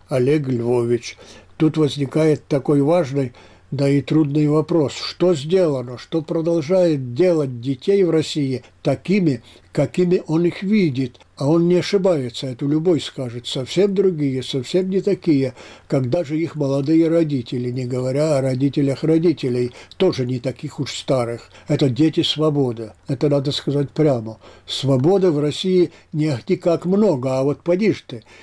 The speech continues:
Если судить по детям, её свободы в России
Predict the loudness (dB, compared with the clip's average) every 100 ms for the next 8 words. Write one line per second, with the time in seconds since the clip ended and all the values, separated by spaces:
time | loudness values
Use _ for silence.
0 | -16 -2 0 2 0 -2 0 0 0 -2
1 | -2 0 2 2 0 -6 -6 -2 0 2
2 | 2 2 -4 -10 -4 -2 0 0 0 0
3 | 0 -2 -2 -2 0